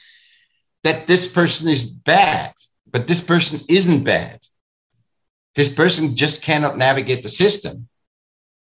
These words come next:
Be-, e-, exactly like the, on the opposite, uh, Jeff Bezos or Elon Musk, they can navigate, they're master navigators. Are they better humans? No, you know that.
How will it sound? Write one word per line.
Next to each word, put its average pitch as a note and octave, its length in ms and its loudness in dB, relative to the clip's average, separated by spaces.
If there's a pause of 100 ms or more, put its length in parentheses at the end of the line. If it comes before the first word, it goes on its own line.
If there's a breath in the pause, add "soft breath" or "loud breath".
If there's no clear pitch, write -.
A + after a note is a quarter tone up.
(760)
Be-, C3+ 120 0
e-, C#3+ 260 -4
exactly F3+ 460 2
like D#3 280 2
the, C3+ 140 0
on A2+ 220 0
the C#3 80 4
opposite, E3+ 760 0
uh, G#2+ 140 -6
Jeff D3 320 -4
Bezos D#3 560 2
or B2 240 2
Elon C3+ 340 0
Musk, C#3 320 2
they C3 140 -2
can C3+ 400 -2
navigate, B2 720 0
they're C3+ 160 0
master C3 500 0
navigators. C3 880 -4 (320)
Are B2+ 120 0
they C#3+ 160 0
better D3 260 2
humans? F3 580 -4
No, C#4+ 500 0
you B3 80 -2 (160)
know - 160 0
that. C#3+ 280 -6